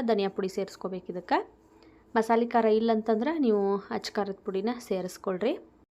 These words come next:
ಮಸಾಲೆ ಖಾರ ಹೆಂಗೆ ಮಾಡೋದು ಅಂಥೇಳಿ already ನಾನು ವಿಡಿಯೋನ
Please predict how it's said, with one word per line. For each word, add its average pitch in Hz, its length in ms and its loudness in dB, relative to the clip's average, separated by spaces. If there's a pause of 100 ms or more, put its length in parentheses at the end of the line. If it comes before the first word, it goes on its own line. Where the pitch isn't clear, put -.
(640)
ಮಸಾಲೆ 254 360 2
ಖಾರ 247 280 2
ಹೆಂಗೆ 226 260 4
ಮಾಡೋದು 208 280 2
ಅಂಥೇಳಿ 202 380 0
already 196 460 0
ನಾನು 190 300 0
ವಿಡಿಯೋನ 190 340 -2